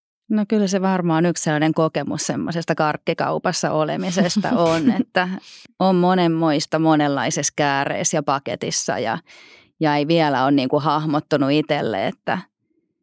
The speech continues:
Speaker 1: että millaiset on just niitä mun, mun lemppariasioita ja mitä kannattaa välttää ja, ja, ja sitten myös, että kuka niistä kertoo, että mihinkä suuntaan mä tässä kaupassa meen ja mitä kannattaa valita ja miksi. Että,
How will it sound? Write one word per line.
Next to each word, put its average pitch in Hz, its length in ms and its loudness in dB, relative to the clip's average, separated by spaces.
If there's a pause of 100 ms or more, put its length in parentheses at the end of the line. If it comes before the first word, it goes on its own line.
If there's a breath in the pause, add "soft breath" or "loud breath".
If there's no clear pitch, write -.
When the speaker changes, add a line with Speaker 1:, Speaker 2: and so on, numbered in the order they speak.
(100)
Speaker 1:
että 147 220 -2
millaiset 170 520 2
on 143 140 2
just 156 240 0
niitä 139 260 2
mun, 156 360 4 (180)
mun 196 300 4
lemppariasioita 151 1500 2
ja 143 200 2
mitä 170 260 2
kannattaa 139 760 2
välttää 143 680 -2
ja, 123 280 0 (220)
ja, 151 240 0 (120)
ja 147 120 0
sitten 147 400 0
myös, 147 320 2
että - 120 -6
kuka 175 260 0
niistä 143 300 -2
kertoo, 139 540 0
että 170 160 0
mihinkä 156 360 2
suuntaan 160 520 0
mä 165 120 0
tässä 165 360 -2 (360 loud breath)
kaupassa 151 540 0
meen 143 320 4
ja 131 140 0
mitä 156 260 2
kannattaa 139 720 -2
valita 139 500 -2
ja - 180 -2
miksi. 156 480 0
Että, 135 360 -2